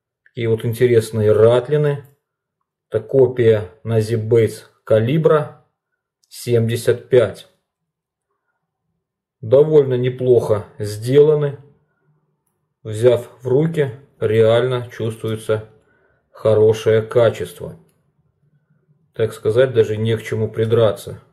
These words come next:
Очень зацепистые тройники, хорошая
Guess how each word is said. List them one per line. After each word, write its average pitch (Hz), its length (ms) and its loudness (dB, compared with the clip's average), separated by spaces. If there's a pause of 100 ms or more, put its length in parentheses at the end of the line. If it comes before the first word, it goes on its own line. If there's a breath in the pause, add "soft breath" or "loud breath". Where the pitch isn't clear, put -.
(800)
Очень 110 400 -6 (140)
зацепистые 107 880 -4
тройники, 113 760 -4 (800 soft breath)
хорошая 110 880 -2